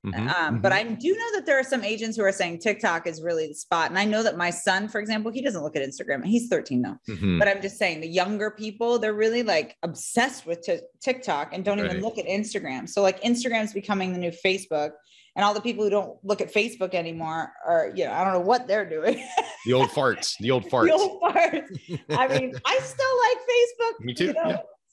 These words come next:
Speaker 2: I still got pictures of me from second grade that I can, like,
Speaker 1: <laughs>
Speaker 2: see every now and again, you know, which is kind of fun.
Speaker 1: <laughs>
Speaker 2: But I will say that for effective visual marketing, which is what we're doing, especially in a post-covid real estate world,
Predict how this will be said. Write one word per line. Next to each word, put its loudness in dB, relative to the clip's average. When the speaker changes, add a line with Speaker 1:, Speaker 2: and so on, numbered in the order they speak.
Speaker 2:
I -6
still 4
got 0
pictures -4
of -4
me 0
from -8
second 0
grade 4
that 4
I 2
can, -4
like, -2
Speaker 1:
<laughs> 0
Speaker 2:
see 2
every 4
now -2
and -4
again, 0
you -2
know, 0
which -2
is -4
kind 2
of -6
fun. -2
Speaker 1:
<laughs> -16
Speaker 2:
But 4
I 2
will 0
say 0
that -10
for -2
effective 0
visual -4
marketing, -6
which -8
is -10
what 0
we're 0
doing, 2
especially 0
in 2
a 2
post-covid 2
real 4
estate 0
world, 4